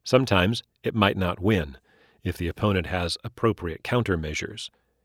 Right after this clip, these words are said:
If my Cell Portal combo fails due to a Gordian Blade and six credits, it doesn't seem quite as good anymore.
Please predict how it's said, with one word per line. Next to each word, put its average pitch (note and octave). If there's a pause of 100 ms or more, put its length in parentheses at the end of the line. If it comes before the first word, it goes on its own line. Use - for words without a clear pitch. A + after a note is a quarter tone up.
(360)
If C3
my C3
Cell F#3+
Portal G#2+
combo F#2+
fails E2+ (440)
due G#2+
to F#2
a D#2+
Gordian F#2
Blade E2
and E2
six -
credits, A2+ (480)
it C3
doesn't D3+
seem C#3+
quite C#3+
as G#2
good B2
anymore. E2